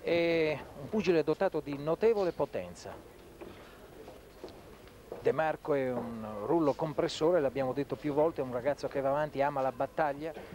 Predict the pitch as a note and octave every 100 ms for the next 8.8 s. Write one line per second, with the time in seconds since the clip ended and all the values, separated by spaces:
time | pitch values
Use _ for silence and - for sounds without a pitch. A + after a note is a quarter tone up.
0 | - B2 - D#3 C#3+ - D3 D#3+ D3 C#3
1 | D3+ D3+ C#3+ C3+ C3 A#2+ G#2+ - - -
2 | - - - - - - - B2+ B2+ -
3 | D3 B2+ A#2+ - C3+ C3 A#2+ - - C3
4 | D3+ D3 C#3 D3+ C#3+ B2+ A#2+ - C3 D3
5 | C#3 C#3 C#3 - C3 A#2+ - C#3 B2 A2+
6 | G#2+ - - - - - - - - -
7 | - - - - - - - D#3+ D3+ C3+
8 | A#2+ G3+ G3 D3+ - A2+ G#2+ D#2+